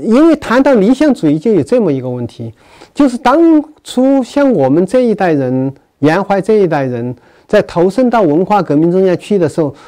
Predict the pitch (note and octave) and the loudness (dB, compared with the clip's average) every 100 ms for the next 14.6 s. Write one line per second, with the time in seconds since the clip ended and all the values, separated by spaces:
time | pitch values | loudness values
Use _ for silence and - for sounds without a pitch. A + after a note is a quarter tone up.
0 | - - B3+ B3 G#3 - D3 B2 C3 F#3+ | -20 -2 0 2 0 -2 -6 -4 0 0
1 | F#3 F#3 B3+ B3+ G#3 - F#3+ - G#3 F#3 | 0 -4 0 0 0 -2 -4 0 -2 -2
2 | - D3+ F3 E3 D#3 E3 F#3+ - B2+ A#2+ | -4 -2 0 -2 -2 -2 -2 -2 -4 -4
3 | G3+ G#3 D3+ - C#3+ - A#2 - _ _ | -4 -2 -2 -4 -8 -8 -12 -12 _ _
4 | _ _ _ _ _ _ _ _ _ _ | _ _ _ _ _ _ _ _ _ _
5 | - - F#3 F#3 G3+ - _ _ _ _ | -8 0 0 0 -6 -6 _ _ _ _
6 | _ - - F3 E3+ - B3+ F#3+ D#3 B2+ | _ -12 -2 0 0 0 0 2 0 -2
7 | A#2 - C3+ A#2+ _ - C3+ C3+ C#3+ D#3 | -8 -10 -10 -10 _ -4 0 0 0 0
8 | C3+ D#3+ F#3 E3 B2 A2+ C3+ - A2+ G#2+ | 0 0 -2 -4 -6 -6 -6 -6 -12 -12
9 | _ _ _ _ _ _ _ _ _ _ | _ _ _ _ _ _ _ _ _ _
10 | C4 C#4 - E4 E4+ D4 C4+ F#3 F3 F#3+ | -2 -2 0 0 2 2 2 2 0 0
11 | A3 G#3+ D3+ C#3+ D3+ F#3+ A3 G#3 D3 C3+ | -2 0 -2 0 0 0 -2 0 0 -2
12 | - - A3+ G3+ F3+ E3+ - - - F3+ | -4 -4 -2 -2 -4 -10 -14 -16 -4 0
13 | F#3 F#3 - G#3 A3+ A3+ G3 G3+ G#3+ G#3 | 0 -2 -2 -2 -2 -2 -4 -4 -4 -2
14 | - F#3+ G#3+ - F#3+ | -2 -2 -4 -4 -6